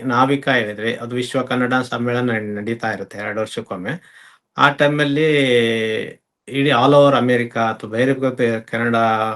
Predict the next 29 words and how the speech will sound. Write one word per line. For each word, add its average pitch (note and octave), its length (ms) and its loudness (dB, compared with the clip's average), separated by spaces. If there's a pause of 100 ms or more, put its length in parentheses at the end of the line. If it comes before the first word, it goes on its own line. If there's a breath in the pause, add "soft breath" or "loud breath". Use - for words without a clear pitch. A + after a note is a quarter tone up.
(260)
ಎಲ್ಲ B2 240 0
ಬೇರೆ B2 240 2
ಬೇರೆ C3+ 180 0
ಕಂಟ್ರಿಯಿಂದನೂ B2+ 580 0
ಕನ್ನಡಿಗರು B2 420 -2
ಬರ್ತಾರೆ, G#2+ 480 -4
ಮೀ-, A2 280 -8
ಮೀಟ್ B2 320 -6
ಮಾಡ್ತೀವಿ, G#2+ 540 -8 (420 soft breath)
ತ್ರೀ B2 160 -2
ಡೇಸ್ A#2 360 2
ಈವೆಂಟ್ಸ್ A#2+ 360 -2
ಇರುತ್ತೆ. G#2 580 -8 (540)
So C#3 80 0 (1160)
ಚೆನ್ನಾಗಿರುತ್ತಲ್ಲ, A#2+ 600 2 (100)
ಎಲ್ಲ A#2 120 -2
ಆರ್ಟಿಸ್ಟ್ A2+ 520 -2
ಬರ್ತಿರ್ತಾರೆ. - 420 -6
ಆಮೇಲೆ D#3+ 220 4
ಇಲ್ಲೂ F3+ 160 8
ನಾವು F3 240 10
ಲೋಕಲ್ D#3+ 400 2
ಇವ್ರು C#3+ 260 2
ಆರ್ಟಿಸ್ಟ್‌ಗಳನ್ನೆಲ್ಲ C3 720 0
ಕರೆಸ್ತಾ A#2 460 -4
ಇರ್ತೀವಿ. G#2+ 480 -8 (600 soft breath)
So C#3 60 2
ಹಂಗಾಗಿ D3+ 540 0
ಏನು, C3+ 360 2